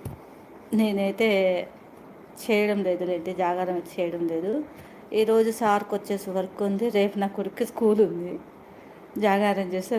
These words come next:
లే-, రేపు పని కూడా చేసుకోలేను అనమాట. So ఇప్పుడు ఎట్లాగో ట్వెల్వ్ దాటితే నెక్స్ట్ డే కింద లెక్కకు వస్తది. మరి జాగారం అంటే పన్నెండింటి వరకు చేయాలా, లేకపోతే తెల్లారే వరకు చేయాలో అని నాకైతే పెద్దగా అవగాహన అయితే లేదులేండి. Every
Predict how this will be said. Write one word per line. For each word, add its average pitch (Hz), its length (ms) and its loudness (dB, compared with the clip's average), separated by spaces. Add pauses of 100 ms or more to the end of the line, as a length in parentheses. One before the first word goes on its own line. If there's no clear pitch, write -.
లే-, 190 320 0
రేపు 180 220 -4
పని 185 220 2
కూడా 185 200 -2
చేసుకోలేను 170 640 -4
అనమాట. 160 360 -2 (560)
So 226 120 -8 (200)
ఇప్పుడు 190 220 -4
ఎట్లాగో 220 380 -4
ట్వెల్వ్ 202 280 2
దాటితే 185 280 0 (120)
నెక్స్ట్ 190 340 -6
డే 220 80 2 (120)
కింద 220 180 -2 (100)
లెక్కకు 196 320 -6
వస్తది. 180 400 -4 (560)
మరి 208 180 -4
జాగారం 214 480 0
అంటే 226 220 -2
పన్నెండింటి 214 480 0
వరకు 208 260 -4
చేయాలా, 214 380 0 (140)
లేకపోతే 208 380 -4
తెల్లారే 196 440 2
వరకు 208 300 -4
చేయాలో 196 400 2 (100)
అని 202 180 -2 (120)
నాకైతే 185 400 -6 (140)
పెద్దగా 208 420 0 (800)
అవగాహన 202 480 0
అయితే 202 220 -2
లేదులేండి. 190 540 -4 (1400)
Every 196 260 0